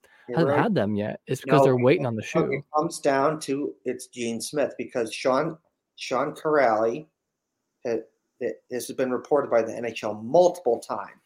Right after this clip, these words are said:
Speaker 1: I mean, I'm sorry, re-, reported by Aaron Portzline in multiple articles. When asked about this, the N H L says Ohio State, but in reality, it's Gene Smith because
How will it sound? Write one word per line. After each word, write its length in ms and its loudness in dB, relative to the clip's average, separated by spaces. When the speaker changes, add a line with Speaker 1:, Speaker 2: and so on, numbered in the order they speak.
Speaker 1:
I 80 0
mean, 140 -4
I'm 100 -12
sorry, 240 -8
re-, 80 -6
reported 440 2
by 220 4
Aaron 280 2
Portzline 680 0
in 140 -10
multiple 500 2
articles. 800 0
When 260 0
asked 340 0
about 400 -6
this, 200 -8
the 120 -6
N 140 -6
H 160 -10
L 100 -2
says 400 -6
Ohio 380 -4
State, 360 -12
but 220 -6
in 180 -4
reality, 640 2
it's 160 -10
Gene 320 -8
Smith 460 -8
because 420 -12